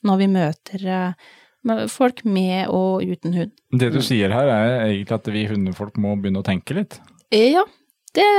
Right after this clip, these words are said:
Speaker 2: Kort og godt.
Speaker 1: det
Speaker 2: Eh,
Speaker 1: synes jeg.
Speaker 3: Men, men det er jo også sånn som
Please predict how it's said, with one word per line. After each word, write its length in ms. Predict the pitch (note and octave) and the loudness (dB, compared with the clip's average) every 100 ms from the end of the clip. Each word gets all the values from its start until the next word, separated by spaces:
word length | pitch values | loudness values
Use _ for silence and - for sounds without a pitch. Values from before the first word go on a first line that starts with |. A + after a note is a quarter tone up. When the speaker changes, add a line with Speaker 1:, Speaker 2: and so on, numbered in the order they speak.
| F#4+ | 6
Speaker 2:
Kort 160 | F#4 F#4 | 4 4
og 60 | F4 | 2
godt. 280 | - - C#3+ D3 D4 | 0 -4 -10 -8 0
Speaker 1:
det 100 | C#3+ | 2
Speaker 2:
Eh, 100 | C#3+ | 4
Speaker 1:
synes 220 | F#3 B2+ | 2 2
jeg. 160 | C#3 - - - - | -2 -2 -14 -20 -6
Speaker 3:
Men, 180 | D3+ C#3+ | -2 0
men 140 | D3 | 0
det 100 | C#3+ | 2
er 40 | D#3+ | 2
jo 100 | B2+ | 0
også 200 | B2+ B2 | -2 -6
sånn 40 | A#2+ | -4
som 280 | C3 A2 | -4 -6